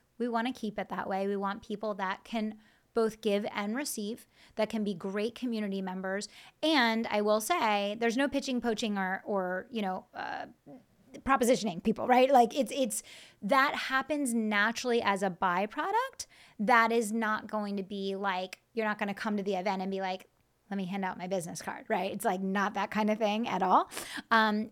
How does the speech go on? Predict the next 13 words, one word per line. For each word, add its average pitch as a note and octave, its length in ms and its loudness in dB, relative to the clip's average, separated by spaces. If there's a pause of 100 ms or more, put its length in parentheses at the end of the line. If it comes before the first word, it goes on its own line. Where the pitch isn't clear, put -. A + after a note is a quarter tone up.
but A#3 320 4
definitely, A3+ 520 4
guys, G3 280 4
connect G3 300 -2
with F#3 140 -4
Ty F#3+ 180 -4
if G3 160 -10
you G3+ 80 -6
wanna F#3 220 -4
learn G3+ 160 -8
more - 160 -6
about - 240 -4
it. - 80 -8